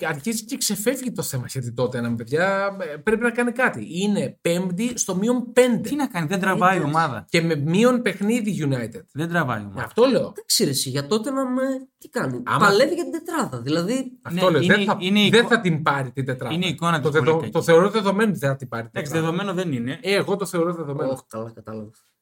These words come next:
Speaker 1: Τι κατάλαβες;
Speaker 3: Παίξτε τότε να με
Speaker 1: Ε, παίξτε, εσείς παίξτε τότε. Εμένα δεν μου δείχνει ότι μπορεί να, να ρίξει κάποια από τις United και Newcastle. Δεν μου το δείχνει αυτό η Tottenham.
Speaker 2: Ναι, είναι κακή, είναι πολύ κακή μετά τη διακοπή.
Speaker 1: Ε, ν-, να το πω αλλιώς, είναι ανεβασμένη
Speaker 3: Μπορεί
Speaker 1: σε
Speaker 3: να
Speaker 1: άλλες.
Speaker 3: ρίξει τη City.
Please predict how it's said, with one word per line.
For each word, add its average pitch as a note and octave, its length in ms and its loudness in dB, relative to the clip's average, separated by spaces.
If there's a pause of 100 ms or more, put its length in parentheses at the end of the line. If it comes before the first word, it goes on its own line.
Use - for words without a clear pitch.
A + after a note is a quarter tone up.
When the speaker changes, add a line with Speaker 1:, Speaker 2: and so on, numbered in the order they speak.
(180)
Speaker 1:
Τι C#4 120 2
κατάλαβες; A3+ 380 6
Speaker 3:
Παίξτε - 220 2
τότε F#3+ 260 2
να G3 140 4
με G#3 160 2 (460)
Speaker 1:
Ε, D#3+ 80 -6 (180)
παίξτε, A4 340 6
εσείς A3 260 0
παίξτε C#4 260 2
τότε. A#3+ 220 6
Εμένα D#4+ 300 4
δεν E4+ 180 0
μου B3 80 2
δείχνει E3+ 280 0
ότι C3 100 -2
μπορεί C3+ 180 2
να, C3 480 -2
να C#3+ 380 -4 (280)
ρίξει G#3+ 360 2
κάποια F3+ 320 0
από C#3 80 -6
τις C3+ 240 -6
United D3+ 380 0
και D3+ 200 -4
Newcastle. C3+ 380 -2 (280)
Δεν G#4 160 -6
μου C#4+ 60 2
το F3+ 120 2
δείχνει C3+ 320 -6
αυτό A2 180 -10
η A2+ 160 -8
Tottenham. F#2+ 280 -12
Speaker 2:
Ναι, D3+ 140 -6
είναι F3+ 120 -2
κακή, D3 280 -6
είναι C#3 120 -6
πολύ D3+ 200 -4
κακή D3 220 -6
μετά B2 180 -4
τη C3 60 -2
διακοπή. B2+ 600 -8
Speaker 1:
Ε, D3+ 80 -6
ν-, D3+ 140 -4
να D3+ 180 0
το D#3+ 80 4
πω D#3+ 120 4
αλλιώς, G3+ 360 6
είναι E4+ 200 2
ανεβασμένη D#4+ 540 2
Speaker 3:
Μπορεί A3 140 2
Speaker 1:
σε A3+ 60 2
Speaker 3:
να A#3 100 6
Speaker 1:
άλλες. A#3 40 4
Speaker 3:
ρίξει A#3+ 280 -2
τη - 80 -10 (140)
City. - 180 -16